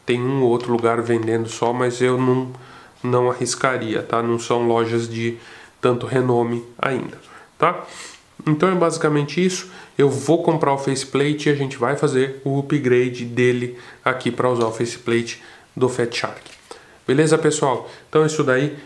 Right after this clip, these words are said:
Eu vou deixar mais dois vídeos de indicação aqui pra vocês. Volto, como sempre, a pedir, se inscreve no canal, compartilha o vídeo. Tem o Patreon também, quem puder colaborar aqui com o canal, tem as metas lá, dá uma olhadinha, se,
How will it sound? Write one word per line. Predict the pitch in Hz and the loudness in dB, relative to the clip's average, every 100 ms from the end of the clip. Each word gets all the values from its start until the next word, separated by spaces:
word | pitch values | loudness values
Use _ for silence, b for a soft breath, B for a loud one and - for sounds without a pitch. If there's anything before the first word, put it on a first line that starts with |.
| - | -4
Eu | 135 | 2
vou | 143 | 2
deixar | 139 143 | 2 0
mais | 135 127 | 0 0
dois | 127 156 147 | 2 2 2
vídeos | 120 131 127 127 | -2 -2 0 0
de | 120 131 | 0 0
indicação | 143 135 131 123 120 131 127 | 0 0 -2 -2 0 -2 -2
aqui | 120 - | -2 -6
pra | 127 117 | -4 -2
vocês. | 110 110 - 135 135 B B B - | -2 -4 -2 -4 -6 B B B -12
Volto, | 117 120 143 143 | -2 0 0 -2
como | 127 131 131 | -2 0 0
sempre, | - 135 131 127 | 0 -2 0 -2
a | |
pedir, | - 117 135 139 139 B B | -4 -2 0 0 -4 B B
se | - 127 | -8 -6
inscreve | - 139 143 | 0 0 0
no | 135 | -2
canal, | 131 120 123 127 | 0 0 0 0
compartilha | 120 117 120 113 147 135 | -2 -2 -2 -2 -2 -2
o | |
vídeo. | 117 127 127 123 123 B B | -2 -2 0 -2 -6 B B
Tem | - 143 | 0 2
o | |
Patreon | 147 139 135 131 | 2 2 2 2
também, | 127 120 131 127 | 0 0 0 0
quem | 131 | -2
puder | 127 120 113 123 120 B B B _ | -2 0 0 0 -2 B B B _
colaborar | - 127 120 120 113 | 0 0 2 0 0
aqui | 110 113 | -4 -8
com | - 117 | -8 -4
o | |
canal, | 113 117 135 | -2 0 0
tem | 131 120 | 0 0
as | 117 - | -2 2
metas | 120 127 117 110 | 2 2 -2 0
lá, | 113 123 | 0 2
dá | 123 | 2
uma | 123 | 2
olhadinha, | 120 110 110 131 147 139 | 0 0 -2 0 2 0
se, | - 160 160 135 | 0 0 2 0